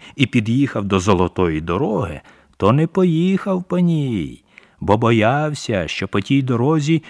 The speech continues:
люди не їздять. Доїхав до варти,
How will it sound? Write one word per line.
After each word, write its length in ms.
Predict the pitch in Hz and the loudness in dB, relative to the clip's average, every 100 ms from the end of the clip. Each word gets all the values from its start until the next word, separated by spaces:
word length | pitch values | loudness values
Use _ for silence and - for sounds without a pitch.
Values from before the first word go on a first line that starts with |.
| - | -2
люди 380 | 104 131 156 147 | 0 2 2 2
не 120 | 127 | 2
їздять. 840 | 104 160 196 131 90 - - - _ - _ _ _ _ _ - | 0 0 -2 -4 -8 -14 -18 -20 _ -20 _ _ _ _ _ -12
Доїхав 600 | 73 82 87 135 - 156 | -8 -6 -4 -4 -6 -10
до 180 | 170 170 | -8 -6
варти, 580 | 147 147 151 - 151 | -4 -6 -8 -8 -10